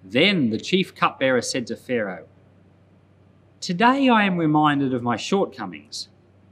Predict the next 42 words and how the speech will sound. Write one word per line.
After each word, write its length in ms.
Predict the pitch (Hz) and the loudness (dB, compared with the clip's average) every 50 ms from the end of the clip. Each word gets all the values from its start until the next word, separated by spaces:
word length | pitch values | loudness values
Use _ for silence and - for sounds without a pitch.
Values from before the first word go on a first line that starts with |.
| _ _ _ _ | _ _ _ _
Pharaoh 600 | - - - 208 226 247 247 247 233 220 190 151 - - | -20 -8 -2 0 0 2 2 2 0 0 0 -2 -2 -2
was 180 | 175 160 143 | -4 -4 -2
once 260 | 151 208 226 220 - - | -2 -2 -2 -2 -2 -4
angry 380 | 147 175 175 156 127 123 104 | -4 -2 -2 -2 -2 -2 -2
with 200 | 101 104 104 - | -4 -4 -6 -6
his 140 | 104 101 - | -8 -8 -8
servants, 600 | - - 104 90 82 - 92 139 170 - - - - | -8 -8 -8 -10 -10 -12 -14 -16 -14 -14 -16 -12 -10
and 140 | 120 131 127 | -8 -8 -6
he 220 | 143 156 151 165 | -6 -4 -4 -2
imprisoned 540 | 175 165 165 - 233 240 214 214 196 160 120 | -4 -4 -2 0 0 0 0 0 -2 -2 -2
me 260 | 104 98 95 98 101 - | -2 -4 -6 -8 -6 -4
and 140 | 127 151 156 | -4 -4 -4
the 60 | 160 | -8
chief 340 | - - 165 160 151 - - | -6 -4 -2 -4 -2 -4 -4
baker 300 | 127 113 104 95 - - | -2 -2 -2 -4 -6 -10
in 160 | - 113 123 | -10 -8 -8
the 80 | 127 | -8
house 400 | 120 - - 165 120 - - - - | -6 -4 -2 -2 -2 -4 -6 -8 -4
of 160 | - - - | -2 -2 0
the 60 | - | -2
captain 400 | - - 131 127 - - 117 98 | -2 -2 -2 -2 -4 -6 -10 -10
of 100 | 95 87 | -10 -12
the 80 | - 95 | -12 -8
guard. 360 | 107 120 107 110 87 76 71 - _ _ _ _ _ _ _ _ _ _ - | -6 -4 -4 -4 -4 -6 -8 -12 _ _ _ _ _ _ _ _ _ _ -2
Each 220 | 151 208 202 - | 0 0 2 2
of 100 | 240 180 | 2 4
us 220 | 160 156 156 156 - | 4 4 2 0 -2
had 160 | - 165 156 | -6 -6 -6
a 40 | 156 | -4
dream 420 | 139 131 143 143 135 127 117 107 | -6 -4 -4 -2 0 0 0 -2
the 60 | 104 | -4
same 360 | 104 - - 117 107 101 98 90 | -6 -6 -4 -4 -4 -6 -6 -10
night, 320 | 85 80 101 131 - - _ _ _ _ _ _ _ _ - | -10 -12 -12 -14 -16 -20 _ _ _ _ _ _ _ _ -6
and 140 | 139 147 165 | -2 0 0
each 260 | 190 208 185 - - | 0 0 -2 -6 -6
dream 360 | - 131 117 107 113 117 117 | -2 -2 -2 0 0 -2 -4
had 120 | 117 131 | -4 -6
a 60 | 135 135 | -6 -6
meaning 500 | 143 147 156 160 151 123 104 98 101 95 | -4 -4 -4 -2 -2 -4 -4 -6 -8 -12
of 120 | 82 92 113 | -14 -14 -14
its 140 | 120 123 - | -14 -14 -14
own. 380 | 135 131 110 92 82 78 - | -14 -14 -14 -14 -16 -18 -20